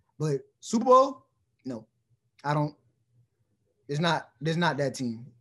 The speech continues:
Maybe they'll, maybe they got more stuff up their sleeve. I don't know. But with them trading all them picks again,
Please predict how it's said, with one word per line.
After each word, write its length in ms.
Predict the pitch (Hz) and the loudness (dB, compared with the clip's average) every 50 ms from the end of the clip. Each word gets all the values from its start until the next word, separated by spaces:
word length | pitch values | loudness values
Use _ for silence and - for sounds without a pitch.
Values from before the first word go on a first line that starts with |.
| _ _ 120 | _ _ -6
Maybe 260 | 143 156 170 175 185 | -2 0 4 4 4
they'll, 200 | 180 180 170 170 | 6 4 4 2
maybe 200 | 170 180 185 185 | 2 2 4 4
they 60 | 180 | 4
got 140 | 175 175 175 | 2 2 0
more 140 | 175 175 160 | 0 0 -2
stuff 320 | - - - - 190 156 | -4 -4 -2 -2 0 0
up 100 | 170 156 | -2 -2
their 100 | 170 175 | -2 -4
sleeve. 440 | 165 - 170 170 170 170 165 151 151 - - | -2 -2 -4 -2 -2 -4 -6 -8 -12 -14 -8
I 100 | 127 139 | -6 -4
don't 140 | 139 135 131 | -4 -4 -4
know. 200 | 135 123 120 - _ _ _ _ _ | -4 -6 -8 -12 _ _ _ _ _
But 100 | 151 147 | -4 -4
with 140 | 160 156 | -2 -2
them 120 | 160 170 165 | -2 -4 -2
trading 260 | - 180 175 160 165 | 0 0 0 0 0
all 140 | 165 160 156 | 0 0 0
them 120 | 151 151 | -2 0
picks 280 | 151 202 214 208 208 214 | 4 4 4 4 2 -2
again, 560 | 202 196 208 208 208 202 202 214 214 208 | -2 0 2 2 2 2 2 0 0 -2